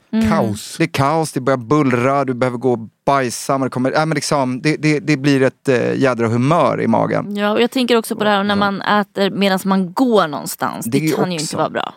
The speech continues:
Speaker 3: Det är förbjudet i Japan, va?
Speaker 1: Jag
Speaker 2: Va?
Speaker 1: vet, nej, men
Speaker 3: Nej, jag såg det på något T V-program,
Speaker 1: Jag tycker det
Speaker 3: att man
Speaker 1: låter
Speaker 3: får
Speaker 1: sunt.
Speaker 3: inte gå och äta.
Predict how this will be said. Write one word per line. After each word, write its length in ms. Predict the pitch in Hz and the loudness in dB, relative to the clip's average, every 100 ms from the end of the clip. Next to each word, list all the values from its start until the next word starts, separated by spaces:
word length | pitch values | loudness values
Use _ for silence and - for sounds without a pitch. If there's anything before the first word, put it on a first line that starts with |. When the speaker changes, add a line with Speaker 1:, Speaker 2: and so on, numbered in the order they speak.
| _ | _
Speaker 3:
Det 100 | 123 | 2
är 40 | 160 | 2
förbjudet 520 | 220 139 214 214 - | 2 2 0 0 2
i 40 | |
Japan, 360 | 185 240 - 71 | 4 2 -2 -2
va? 180 | 69 139 _ _ _ 110 | -2 -4 _ _ _ -2
Speaker 1:
Jag 100 | 101 | 0
Speaker 2:
Va? 60 | 151 | 2
Speaker 1:
vet, 220 | 214 311 | 2 2
nej, 100 | 247 | 4
men 120 | 202 | 4
Speaker 3:
Nej, 120 | 202 220 | 2 2
jag 120 | 196 | 2
såg 260 | 233 220 | 2 2
det 100 | 151 | 2
på 140 | 131 139 | 0 0
något 140 | 131 - - | -2 -4 0
T 120 | 143 | 2
V-program, 280 | 120 131 165 | 2 2 0
Speaker 1:
Jag 80 | 143 | 2
tycker 140 | - | 0
det 60 | 208 | 0
Speaker 3:
att 40 | |
man 80 | 202 - 208 | 0 0 2
Speaker 1:
låter 120 | 208 | 2
Speaker 3:
får 80 | 196 | 2
Speaker 1:
sunt. 80 | 165 | 2
Speaker 3:
inte 200 | 139 139 | 0 0
gå 380 | 135 135 123 127 | 2 4 4 4
och 80 | |
äta. 480 | 131 107 - - 160 | 2 0 -2 -4 -4